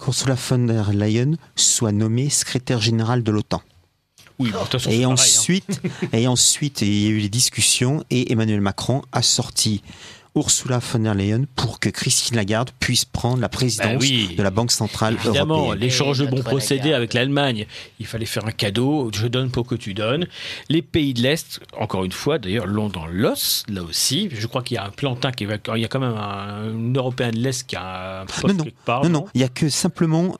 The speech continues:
Speaker 1: euh, le premier, c'est un Bulgare qui est premier vice-président de la Commission
Speaker 2: Ah,
Speaker 1: européenne.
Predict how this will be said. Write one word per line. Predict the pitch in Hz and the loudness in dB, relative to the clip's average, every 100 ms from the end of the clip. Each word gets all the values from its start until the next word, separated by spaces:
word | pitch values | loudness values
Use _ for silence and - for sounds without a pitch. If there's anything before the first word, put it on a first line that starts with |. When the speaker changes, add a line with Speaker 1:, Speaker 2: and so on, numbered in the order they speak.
| - | 0
Speaker 1:
euh, | 117 120 | 2 2
le | |
premier, | 113 - 165 160 160 | 0 0 2 4 2
c'est | - 127 | 2 2
un | 113 | 0
Bulgare | 107 135 123 143 - | 0 0 0 0 -2
qui | - 120 113 | 0 2 2
est | |
premier | 101 - - 156 156 | 0 0 2 2 2
vice-président | 143 139 - 135 120 117 123 139 - - - | 2 0 0 -2 0 2 2 0 -4 -6 -2
de | |
la | 110 | 0
Commission | - 123 117 - 123 | 2 2 2 2 2
Speaker 2:
Ah, | 98 | 2
Speaker 1:
européenne. | 104 98 92 80 | 2 0 0 -2